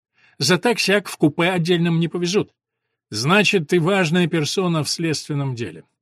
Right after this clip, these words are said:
От тебя многое зависит. Из тебя особый спрос. Подумай. Очень даже подумай. А теперь послушай, что я скажу.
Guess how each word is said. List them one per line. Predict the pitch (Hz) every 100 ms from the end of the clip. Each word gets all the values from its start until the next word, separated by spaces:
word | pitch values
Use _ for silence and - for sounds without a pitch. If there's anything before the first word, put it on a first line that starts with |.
| _ _
От | 120 139
тебя | - 147 180 165
многое | 135 143 139
зависит. | 123 117 98 95 104 - _ _ _
Из | - 151
тебя | - 165 180
особый | 156 165 147
спрос. | 127 123 110 98 - _ _ _
Подумай. | - 156 135 143 139 - _ _ _ _ -
Очень | 131 180 - 202 170
даже | 151 117
подумай. | 107 107 98 78 _ _ _ _ _ _ _
А | -
теперь | 117 165 165
послушай, | 165 - 147 123
что | - 120
я | 110
скажу. | - 98 -